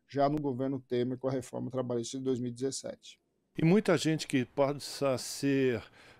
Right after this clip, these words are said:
Speaker 2: é, pessimista ou não acreditar nos efeitos positivos de modificações ou atualizações dessa regulamentação do mundo do trabalho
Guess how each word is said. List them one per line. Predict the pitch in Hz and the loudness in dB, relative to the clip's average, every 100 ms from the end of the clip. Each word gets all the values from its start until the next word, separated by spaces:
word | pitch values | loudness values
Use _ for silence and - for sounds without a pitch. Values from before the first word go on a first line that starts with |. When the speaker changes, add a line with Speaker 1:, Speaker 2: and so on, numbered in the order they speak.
| - | -6
Speaker 2:
é, | 117 | -4
pessimista | 135 - 107 117 165 - 120 | -2 -2 -2 2 2 2 0
ou | 113 | 0
não | 113 127 123 135 170 | -2 -6 -4 0 0
acreditar | 151 139 117 123 - 120 - - - - - | 0 -4 -2 -2 0 0 -2 -10 -20 -20 -8
nos | 123 127 123 117 107 113 | -4 -2 -2 -2 -2 -2
efeitos | 127 156 - | -2 -2 -4
positivos | - 165 131 - 185 190 123 107 | -2 0 0 -2 0 0 0 -2
de | 120 | -2
modificações | 120 131 - 135 117 - 156 127 | -2 -2 -2 -2 0 0 -2 0
ou | 139 | 0
atualizações | 135 127 117 110 - 143 113 | 0 -2 0 -4 -2 -2 -2
dessa | 120 113 110 | -2 -2 -2
regulamentação | 117 123 117 113 110 120 113 | -2 -2 -2 -2 -4 -4 -2
do | |
mundo | 113 117 113 | -2 -2 -4
do | 113 | -6
trabalho | - 92 123 131 | -6 0 4 4